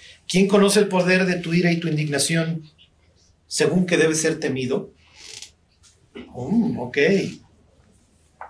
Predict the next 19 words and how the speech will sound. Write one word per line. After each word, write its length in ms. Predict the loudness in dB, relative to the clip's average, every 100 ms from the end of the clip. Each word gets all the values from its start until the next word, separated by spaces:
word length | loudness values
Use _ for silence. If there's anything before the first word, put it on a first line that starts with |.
| _ _ _
Ya 100 | -2
llegamos 400 | 0 0 -4 -4
al 160 | -4 -4
tema 480 | -4 -2 -4 -6 -14 _ _ _ _ _
central 560 | -8 -4 -2 0 0 2
para 180 | 0 0
navegar 400 | -4 -4 -4 -2
la 140 | -2
vida. 360 | -2 -6 -8 -10 _ _ _ _ _ -20 -20 _ _ _ -20
¿Ok? 160 | -4 0 0 -2 -8 _ _ _ _ _ _ -12 -2
El 100 | 0
ser 160 | 2
humano 240 | 2 2 0
no 140 | -2
quiere 180 | 0 0
reconocer 500 | 0 -2 -4 -2 -4
a 60 |
un 80 | -4
creador. 480 | -2 -2 -2 -6 -8